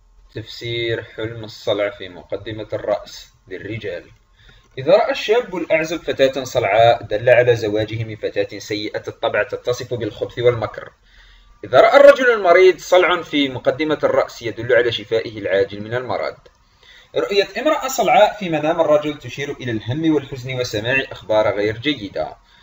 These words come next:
إذا رأى الرجل أنه أصبح أصلع وكان سعيد بذلك يدل على سعة الرزق وكثرة الخير وعلى التحاقه بعمل مرموق.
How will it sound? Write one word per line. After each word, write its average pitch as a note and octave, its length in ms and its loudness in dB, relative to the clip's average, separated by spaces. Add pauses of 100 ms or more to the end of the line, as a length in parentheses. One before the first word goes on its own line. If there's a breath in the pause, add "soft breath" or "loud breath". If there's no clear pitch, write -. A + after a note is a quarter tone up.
(380 soft breath)
إذا G#2 140 -4
رأى F3 240 2
الرجل B3 300 2
أنه G#3 440 0
أصبح D#3 400 -2
أصلع F3+ 340 4
وكان C3 380 2
سعيد C3 380 -2
بذلك D3 640 4
يدل A#2+ 340 -2
على D#3+ 220 6
سعة C#3 340 0
الرزق C3+ 420 -2
وكثرة B2 400 -4
الخير D3+ 360 -2
وعلى D3 260 4
التحاقه B2+ 1000 2
بعمل A2 640 -6
مرموق. G2 480 -4